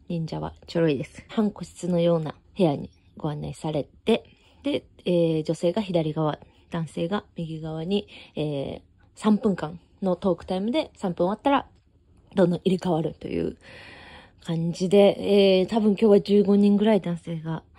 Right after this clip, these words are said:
いらっしゃったのかな。三分、短すぎません？正直、その、見た目のインパクトが強すぎる忍者にとって、三分は忍者の説明で終わってしまいます。もうこれが私の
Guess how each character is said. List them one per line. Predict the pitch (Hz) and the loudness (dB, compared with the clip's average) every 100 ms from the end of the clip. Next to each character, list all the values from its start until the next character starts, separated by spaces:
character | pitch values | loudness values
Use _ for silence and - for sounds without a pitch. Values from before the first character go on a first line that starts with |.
| - - _ | -20 -20 _
い | 175 | -8
ら | 160 | -6
っ | |
し | - | -10
ゃ | |
っ | - | -10
た | - | -6
の | 165 160 | -6 -4
か | 147 | -4
な。 | 160 - - | -6 -8 -18
三 | - 214 240 | -8 -2 -2
分、 | 269 269 196 147 - _ - _ | 2 4 4 2 -8 _ -20 _
短 | 190 233 226 | -4 -4 -10
す | 233 226 | -6 2
ぎ | |
ま | 226 | 2
せ | 226 226 | 2 -2
ん？ | 214 _ _ _ _ _ _ _ - - | -6 _ _ _ _ _ _ _ -20 -20
正 | - 220 | -2 2
直、 | 226 226 - 190 | 2 0 2 2
そ | 160 180 | 2 0
の、 | 175 165 160 - - - | 2 2 0 -4 -12 -18
見 | - | 0
た | 226 | 4
目 | 220 | 6
の | 220 | 6
イ | 220 | 4
ン | 214 | 2
パ | - 170 | -2 -8
ク | - | -6
ト | 156 | -4
が | 165 160 | -2 -4
強 | - 175 | -2 -4
す | 165 175 | -2 -2
ぎ | 165 | -2
る | |
忍 | 156 170 175 | -2 -2 -2
者 | 160 | -2
に | 151 | -8
と | - | -10
っ | 143 | -14
て、 | _ 160 - - - - - - _ | _ 0 0 -10 -20 -20 -20 -20 _
三 | - 214 226 | -6 0 0
分 | 233 196 160 | 2 -2 2
は | 185 165 - _ _ _ _ | 2 2 -4 _ _ _ _
忍 | 220 220 | 2 2
者 | 185 | 0
の | 151 | -4
説 | - 175 - | -8 -8 -2
明 | 175 165 | -2 2
で | 175 156 _ | 0 0 _
終 | - | -2
わ | 208 | -2
っ | - | -2
て | 190 | -10
し | - | -6
ま | 175 | -4
い | 160 | -6
ま | - | -10
す。 | - - _ _ _ | -16 -20 _ _ _
も | 202 | -10
う | |
こ | - 247 | -2 2
れ | 240 | 4
が | 226 | 6
私 | 214 208 202 208 | 4 0 -8 -4
の | 202 196 | -2 -4